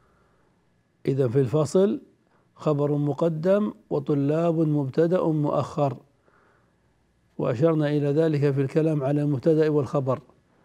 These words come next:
وأنه من أساليب المبتدأ والخبر المشهورة. إذا كان المبتدأ نكرة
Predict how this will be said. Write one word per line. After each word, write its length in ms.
وأنه 540
من 200
أساليب 560
المبتدأ 600
والخبر 540
المشهورة. 640
إذا 160
كان 260
المبتدأ 520
نكرة 680